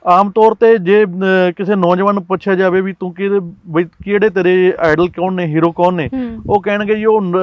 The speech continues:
Speaker 1: ਨਵੇਂ ਸਿੰਗਰ ਦਾ ਗਾਣਾ ਬਹੁਤ ਵਧੀਆ ਆਇਆ ਤੇ ਵੀ ਮੇਰੇ ਆਈਡਲ ਉਹ ਨੇ। ਪਰ ਆਮ ਅਸੀਂ ਜਿਹੜੇ ਪੁਰਾਣੇ ਬਜ਼ੁਰਗਾਂ ਤੋਂ ਆਪਣੀਆਂ ਜਿਹੜੀਆਂ, ਅਹ,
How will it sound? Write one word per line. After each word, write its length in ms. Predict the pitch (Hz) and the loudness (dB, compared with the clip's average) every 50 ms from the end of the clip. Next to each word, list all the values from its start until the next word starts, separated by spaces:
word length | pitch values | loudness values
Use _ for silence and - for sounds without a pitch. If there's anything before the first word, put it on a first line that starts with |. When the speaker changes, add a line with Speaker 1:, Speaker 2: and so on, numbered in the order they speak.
| 180 180 | 0 0
Speaker 1:
ਨਵੇਂ 280 | 175 170 170 170 185 196 | 0 0 0 0 0 -2
ਸਿੰਗਰ 320 | - 196 175 180 180 180 | -2 -4 -4 -4 -4 -4
ਦਾ 100 | 175 185 | -4 -4
ਗਾਣਾ 260 | 175 160 165 165 170 165 | -4 -2 -2 -2 -2 0
ਬਹੁਤ 200 | 156 165 175 160 | 0 0 0 0
ਵਧੀਆ 220 | 165 156 175 170 | -2 0 0 0
ਆਇਆ 220 | 160 156 151 151 | 0 2 0 -2
ਤੇ 280 | 151 165 175 170 170 160 _ _ _ _ _ _ | -2 -2 0 0 0 -2 _ _ _ _ _ _
ਵੀ 120 | 143 147 170 | -6 -4 -2
ਮੇਰੇ 280 | 170 165 160 170 180 | 0 0 2 2 4
ਆਈਡਲ 160 | 170 160 156 165 | 2 2 2 0
ਉਹ 220 | 160 160 170 170 | 0 0 -2 -2
ਨੇ। 160 | 143 120 113 - _ _ _ _ _ _ _ - - - _ _ - | -4 -6 -10 -10 _ _ _ _ _ _ _ -20 -20 -20 _ _ -2
ਪਰ 180 | 190 202 214 - - | 0 0 0 0 -2
ਆਮ 400 | 190 180 185 202 214 214 233 226 | 0 2 4 4 4 4 4 4
ਅਸੀਂ 180 | 208 - 233 214 | 4 2 -2 -4
ਜਿਹੜੇ 180 | 185 208 220 226 | 0 2 0 2
ਪੁਰਾਣੇ 540 | - 196 185 175 175 185 196 208 208 208 | 2 2 2 2 2 2 0 0 -2 -2
ਬਜ਼ੁਰਗਾਂ 600 | 190 175 175 185 190 165 170 165 160 160 156 190 196 | -4 -6 -6 -6 -6 -2 0 0 0 0 0 -2 0
ਤੋਂ 100 | 190 196 | 2 0
ਆਪਣੀਆਂ 380 | 180 - 190 190 190 196 196 | 0 0 -4 -4 -2 -2 -2
ਜਿਹੜੀਆਂ, 260 | 190 220 185 185 190 180 | -2 -2 -2 -2 -2 -2
ਅਹ, 720 | 165 165 180 180 175 175 175 170 170 170 165 160 - 107 | -4 -4 -4 0 2 4 6 6 4 4 2 -2 -8 -20